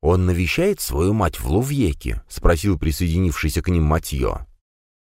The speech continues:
«Куда там? Нет, его мать раз в месяц садится в автобус и едет с ним пообедать. Думаю, он ей переводит деньги, потому что она стала жить получше».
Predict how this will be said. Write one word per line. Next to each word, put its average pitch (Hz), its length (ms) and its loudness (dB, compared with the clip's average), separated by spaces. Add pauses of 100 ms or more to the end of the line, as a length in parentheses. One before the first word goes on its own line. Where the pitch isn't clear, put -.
(300)
«Куда 113 500 2
там? 71 420 0
Нет, 98 480 2
его 69 280 2
мать 113 240 2
раз 73 300 2
в 55 180 -6
месяц 80 340 0
садится 78 480 -2
в 62 60 0
автобус 101 520 2
и 82 40 0
едет 87 340 -2
с - 80 -8
ним 78 220 0
пообедать. 71 760 0
Думаю, 101 560 2
он 101 80 2
ей 95 240 2
переводит 85 680 2
деньги, 87 400 2
потому 73 340 0
что - 200 -2
она 85 200 2
стала 90 340 2
жить 69 320 -4
получше». 67 760 0